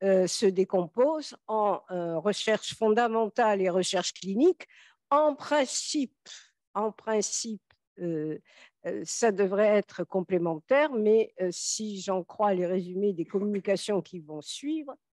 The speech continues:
il y a des enjeux financiers et des enjeux de pouvoir, comme souvent. Alors, sans plus tarder, nous avons commencé avec un petit peu de retard pour permettre aux personnes qui ont effectivement des problèmes de transport,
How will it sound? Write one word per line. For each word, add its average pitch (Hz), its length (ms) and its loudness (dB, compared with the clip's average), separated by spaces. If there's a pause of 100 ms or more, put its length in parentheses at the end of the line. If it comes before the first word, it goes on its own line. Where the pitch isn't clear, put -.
(160)
il 196 60 -4
y 226 40 0
a 214 80 0
des 180 240 -8
enjeux 226 320 -4
financiers 185 920 -12
et 220 60 -8
des 220 240 -10
enjeux 214 360 0
de - 120 -12
pouvoir, 185 560 -2
comme 208 220 -4
souvent. 165 420 -12 (540)
Alors, 214 300 4
sans - 300 -2
plus 262 200 -6
tarder, 254 400 4
nous 214 180 6
avons 226 220 4
commencé 226 500 0
avec 202 300 0
un 220 100 2
petit 226 220 -10
peu 214 180 0
de 208 80 0
retard 214 600 2
pour 185 140 -16
permettre 214 600 0
aux 180 220 -2 (360)
personnes 214 640 4
qui - 160 -2
ont 208 120 4
effectivement 208 760 0
des 180 160 0
problèmes 185 520 0
de 170 80 -6
transport, 294 920 2